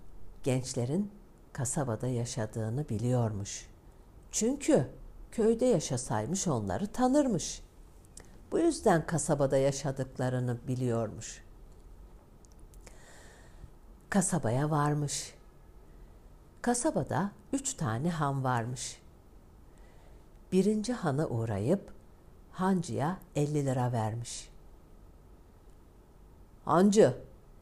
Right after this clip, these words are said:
şu elli lirayı peşin peşin al. Ben akşam geldiğimde sofrayı donat. Hesabı getirmeni istediğimde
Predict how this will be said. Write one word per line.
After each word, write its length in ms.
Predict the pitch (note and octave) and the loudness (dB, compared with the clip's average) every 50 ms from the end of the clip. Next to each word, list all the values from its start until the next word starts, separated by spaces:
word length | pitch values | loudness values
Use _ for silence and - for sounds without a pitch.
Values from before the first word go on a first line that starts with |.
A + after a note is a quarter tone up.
| - - - - - - - | -20 -20 -20 -20 -20 -18 -8
şu 160 | - - D4 | -2 2 2
elli 420 | - - F#3 F3 F3 F3+ G#3 G#3 | 6 8 8 8 8 6 4 2
lirayı 400 | E3+ D#3 C#3 B2 A#2+ A#2+ C3 C3 | 4 4 4 4 4 2 0 0
peşin 360 | - G3+ F3 F#3 - A3 G#3 F#3 | 4 4 4 4 4 0 0 0
peşin 400 | - D#3 B2+ B2 - - F3 D#3 | 0 0 -2 0 0 0 2 2
al. 180 | C#3+ C3 B2+ B2+ - - - - - - - - - - - - - - - - - - - - | 2 2 0 -2 -8 -16 -20 -20 -20 -20 -20 -20 -20 -20 -20 -20 -20 -20 -20 -20 -20 -6 2 6
Ben 220 | G3+ A#3 B3+ A#3 - | 6 6 6 4 2
akşam 480 | - D#3 D#3+ - - - F#3 F#3+ F#3 E3+ | 0 0 0 0 0 2 2 2 2 2
geldiğimde 720 | D3+ C#3 C3 B2+ B2+ B2+ B2+ C3+ C3 C3 C#3 D3+ F#3+ F#3+ | 2 4 4 4 2 2 0 -2 -2 0 4 6 6 4
sofrayı 640 | F#3+ - - C#3+ C3 C3+ - - C3+ C#3+ E3+ F3 D3 | 4 4 4 4 4 4 4 2 4 6 6 6 6
donat. 480 | D#3 C#3+ C#3 C#3 C3+ C3 - - - - - - - - - - - - - - - - - - - - - - - | 6 6 6 4 2 0 -4 -12 -18 -18 -20 -20 -20 -20 -20 -20 -20 -20 -20 -20 -20 -20 -20 -20 -20 -20 -20 -6 2
Hesabı 560 | - G3+ G3+ - - B3 A3+ A3+ A3 A3 C4 | 4 4 6 6 6 8 8 8 8 6 4
getirmeni 600 | A3 G3 D#3+ D3+ - - E3 D#3 D3+ D3 D#3 F3+ | 4 4 2 2 2 0 0 0 2 2 2 2
istediğimde 1040 | F3 D3+ - - - - B2 B2 - B2+ A#2+ A#2+ A#2 A#2+ A#2+ D3+ F3+ G#3 A3 G#3+ - | 2 0 0 -2 -2 0 -2 0 0 -2 -2 -2 -2 0 4 6 6 6 6 4 -4